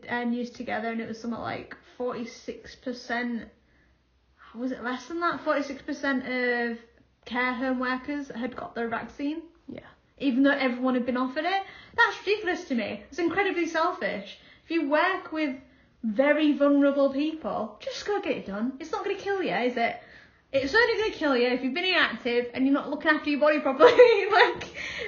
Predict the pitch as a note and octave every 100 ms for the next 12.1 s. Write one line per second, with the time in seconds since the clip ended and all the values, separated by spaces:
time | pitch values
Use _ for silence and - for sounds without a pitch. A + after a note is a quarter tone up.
0 | D#4+ B3 F4+ F4 - G4+ D#4+ F#4 F#4+ D4+
1 | E4+ F#4 G#4 F#4 F4+ - A4 D4 D#4 F#4+
2 | B3+ A3 C4+ C5+ D4+ G3+ C4+ G#4 - -
3 | - - C4+ C4+ B3 A3 - D#4+ C#4 G#3
4 | D4 D4 B3 C4+ - - - A#3+ A#3+ G3
5 | - - A#3 C4+ C4+ G3 F3+ G3 C4 C#4
6 | - - _ _ - A3+ A3 A3+ A#3+ A#3
7 | - _ _ _ - A3 B3 B3 A#3+ G#3+
8 | G#3 A3 G#3+ F#3 - A#3+ A3+ A3 - -
9 | - B3+ D4+ D#4+ E4+ D#4 F#4+ F4 F#4 E4
10 | A#3 F3+ G3+ B3+ - C#4 - - C#4+ G3+
11 | G3+ B3+ A#3+ A3+ A3+ - F3 - F#4+ -